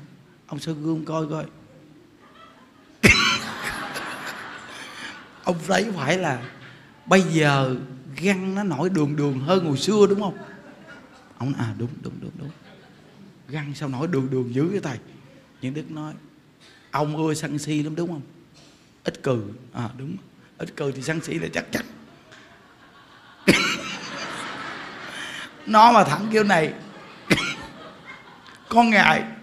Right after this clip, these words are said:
ông nói có ngày sao? <coughs> Cái bực,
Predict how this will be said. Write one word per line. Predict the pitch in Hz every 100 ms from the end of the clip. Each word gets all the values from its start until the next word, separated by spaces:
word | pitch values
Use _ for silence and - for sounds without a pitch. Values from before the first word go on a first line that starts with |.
| - -
ông | 190
nói | 190 185
có | 202
ngày | 185 139
sao? | 139 180 170 - - - - _ - -
<coughs> | - - - - - - - - - - - - - - - - - - - - - - - - - - -
Cái | 285
bực, | 247 240 247 - -